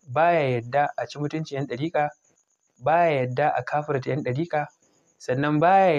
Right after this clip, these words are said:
yadda a ce wa ƴan ɗariƙa jahilai. Domin shi ya je gaban ƴan ɗariƙa, ya samo abin da ya samo a gaban ƴan ɗariƙa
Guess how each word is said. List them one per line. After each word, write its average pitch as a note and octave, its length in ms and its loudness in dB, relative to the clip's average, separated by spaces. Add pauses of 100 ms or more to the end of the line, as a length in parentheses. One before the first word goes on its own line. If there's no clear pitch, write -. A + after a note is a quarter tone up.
(140)
yadda C#3 260 0
a B2+ 100 0
ce - 140 -4
wa C3+ 140 2
ƴan D#3 340 -2
ɗariƙa C3+ 600 -2
jahilai. G#2+ 420 -4 (880)
Domin C3 260 -2
shi D3+ 240 -2
ya D3+ 140 2
je D3+ 200 -2
gaban C3 300 -2
ƴan C#3+ 160 -4
ɗariƙa, C#3 420 -2 (1040)
ya C3 260 2
samo D3 400 0
abin C3+ 300 -2
da B2+ 80 0
ya C3+ 100 0
samo C#3+ 340 0
a B2+ 80 -2
gaban A#2+ 220 -4
ƴan C3+ 160 -4
ɗariƙa D#3 400 -4